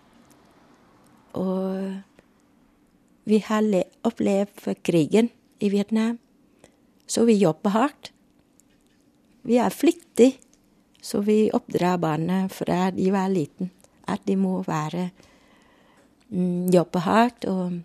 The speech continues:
og, og ikke tenke på seg selv og sånn.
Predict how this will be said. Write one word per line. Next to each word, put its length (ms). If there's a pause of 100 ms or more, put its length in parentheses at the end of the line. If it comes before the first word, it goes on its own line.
(720)
og, 600 (1000)
og 160
ikke 320
tenke 480
på 160
seg 240
selv 460
og 140
sånn. 200